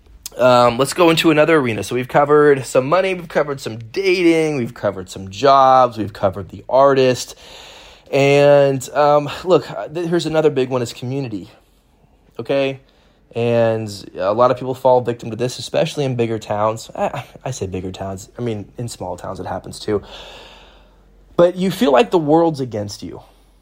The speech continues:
You feel like it's hard for you to stay into a friend group 'cause after about two to three months, everyone is mean to you and nobody understands you. And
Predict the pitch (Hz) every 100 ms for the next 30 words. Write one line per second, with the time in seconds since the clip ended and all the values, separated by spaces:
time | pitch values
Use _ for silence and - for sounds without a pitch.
0 | _ 135 139 208 202 196 143 - 170 185
1 | 165 175 160 143 135 139 143 143 143 -
2 | 123 117 113 110 110 123 131 143 131 104
3 | - 131 123 131 117 107 104 101 113 127
4 | 127 127 127 113 107 104 104 101 104 104
5 | 104 107 101 101 120 131 127 123 123 -
6 | 110 107 104 101 101 104 104 101 104 104
7 | 101 101